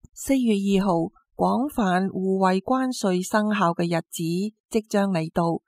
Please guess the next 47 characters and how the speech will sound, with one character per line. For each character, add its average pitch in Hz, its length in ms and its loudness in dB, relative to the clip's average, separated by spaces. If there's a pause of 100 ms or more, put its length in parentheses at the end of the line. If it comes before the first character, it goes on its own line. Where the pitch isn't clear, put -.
(260)
Freedom 190 600 2
Capital 180 680 -2
Markets 190 640 -4 (260)
首 202 240 0 (100)
席 208 220 2
全 175 260 -4
球 175 280 -2
策 - 260 -6
略 175 120 -2
師 214 460 -4 (100)
Jay 196 260 -2
Woods 190 380 -2
話， 170 340 0 (300)
當 294 240 2
你 196 140 4
遇 180 100 0
到 180 160 2
噉 175 320 0
樣 190 240 0
嘅 190 100 -2
大 165 200 -6
日 165 180 -6 (100)
子， 170 120 -10 (500)
每 190 180 2
個 190 160 2
人 170 280 -2
都 208 100 0
喺 196 180 0
度 202 80 -2
預 175 320 -4
測 202 400 -2
最 185 220 0
壞 170 260 0
嘅 175 140 -2
情 165 240 -6
況， 175 360 0 (380)
啲 277 160 2
人 170 180 2
會 202 160 2
做 180 260 0
嘅 180 340 0
就 196 120 -2
係 180 160 2
降 190 220 0
低 214 80 0 (100)
風 220 280 0
險， 175 340 -2